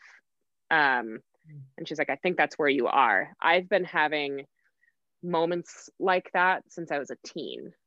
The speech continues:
Speaker 1: but thinking to myself, like, "I'm just dumb." And, like, "It's just
Speaker 2: Yeah.
Speaker 1: a girl thing." Like, these were
Speaker 2: Yeah.
Speaker 1: the excuses I would tell myself that were not real. Um,
Speaker 2: Yeah.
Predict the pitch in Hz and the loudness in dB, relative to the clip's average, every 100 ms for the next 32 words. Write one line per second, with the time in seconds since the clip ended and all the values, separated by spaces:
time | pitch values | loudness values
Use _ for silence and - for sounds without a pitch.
0 | _ _ - - - 165 160 147 156 151 | _ _ 0 2 0 -2 -2 -4 -4 -4
1 | - 135 147 131 - 147 151 190 226 240 | -2 0 2 0 4 4 4 4 6 6
2 | 220 175 208 294 370 285 277 277 269 269 | 2 0 4 6 6 6 4 4 2 0
3 | 269 185 196 170 160 _ - 190 _ 208 | -2 -4 -4 -6 -8 _ -12 -12 _ -6
4 | 226 143 294 294 349 381 - 285 294 294 | -4 -4 -2 4 4 4 2 -2 -2 -4
5 | 277 254 175 - 196 214 214 170 180 190 | -8 -6 -6 -6 -8 -6 -6 -4 -6 -8
6 | _ 294 359 285 202 165 160 - 330 175 | _ -8 -6 -6 -8 -8 -8 -6 -6 -6
7 | - 156 147 - _ _ _ _ _ - | -4 -2 -2 -6 _ _ _ _ _ 0
8 | 175 - 175 170 170 170 160 160 160 160 | 2 2 0 0 2 2 2 2 -4 -10
9 | 101 71 - _ _ 180 175 156 143 139 | -10 -14 -18 _ _ 0 0 0 -4 -10